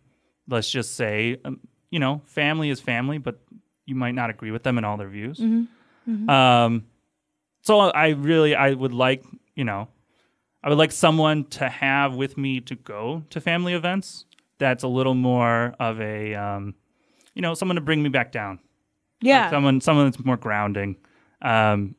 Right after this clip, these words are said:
Speaker 1: and that I can kinda, like, turn to and be like, "Hey, wasn't that kinda messed up? Like,
Speaker 2: <laughs>
Speaker 1: what,
Speaker 2: Yeah.
Speaker 1: didn't they say something kinda messed up? I'm not crazy, am I?"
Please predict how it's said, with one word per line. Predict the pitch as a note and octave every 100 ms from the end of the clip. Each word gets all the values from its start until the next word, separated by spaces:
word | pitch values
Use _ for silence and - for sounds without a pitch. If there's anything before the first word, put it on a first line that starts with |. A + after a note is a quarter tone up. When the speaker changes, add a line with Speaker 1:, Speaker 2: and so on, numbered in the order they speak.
| -
Speaker 1:
and | A2+
that | G#2
I | G#2
can | A#2+
kinda, | - A2 G#2
like, | G2+ G2+ - -
turn | - A2 G#2
to | A2
and | G2+
be | F#2+
like, | F#2+ F#2 - _ _ _ _ _
"Hey, | B2 G2 - _ _ _ _ _ _ -
wasn't | D3 F3 C4
that |
kinda | F3+
messed | C3+ C3+ -
up? | D#3 D#3+ _
Like, | B2+ A2+
Speaker 2:
<laughs> |
Speaker 1:
what, | C3 D3+ -
Speaker 2:
Yeah. | - C4+ D4
Speaker 1:
didn't | - G#3+
they | A#3 B3
say | D#3 F3
something | G3
kinda | E3 D3+
messed | C3+ C#3
up? | C#3 D#3+
I'm | D3+ E3
not | G#3
crazy, | - D3+ A#2+ G2+
am | G#2
I?" | C3 D#3+